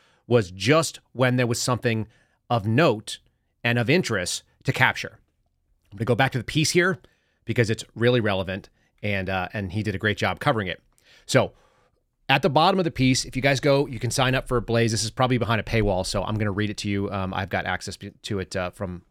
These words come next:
with not using the <laughs> paywall. Uh, the, a couple issues. Number one, we've lost comms.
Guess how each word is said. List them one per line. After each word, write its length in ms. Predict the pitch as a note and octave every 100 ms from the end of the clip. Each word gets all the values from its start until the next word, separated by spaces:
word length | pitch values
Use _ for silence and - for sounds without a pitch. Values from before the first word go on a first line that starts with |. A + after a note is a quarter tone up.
| -
with 120 | A2 -
not 180 | G2+
using 200 | G2+ -
the 80 | C#3
<laughs> 80 | -
paywall. 300 | - - - _ _ - - - - -
Uh, 200 | A#2 A2+
the, 140 | A#2+
a 60 | -
couple 240 | F#3+ F3
issues. 260 | D3 A2 G2+
Number 160 | C3+ C#3
one, 260 | D3 D3
we've 160 | B2 B2+
lost 300 | C3+ D3 -
comms. 480 | E3+ D3+ E2+ -